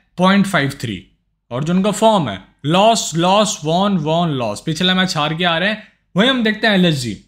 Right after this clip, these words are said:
just इनके नीचे, जो रडार से बाहर है, अ, क्योंकि आपको पता है आईपीएल का नियम क्या कहता है,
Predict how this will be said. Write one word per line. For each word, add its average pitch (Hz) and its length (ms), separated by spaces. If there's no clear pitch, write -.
just 202 420
इनके 185 280
नीचे, 180 420
जो 147 100
रडार 185 380
से 190 160
बाहर 160 340
है, 185 100
अ, 120 100
क्योंकि 147 260
आपको 156 240
पता 135 240
है 151 240
आईपीएल 170 300
का 175 80
नियम 151 260
क्या 127 160
कहता 101 300
है, 95 140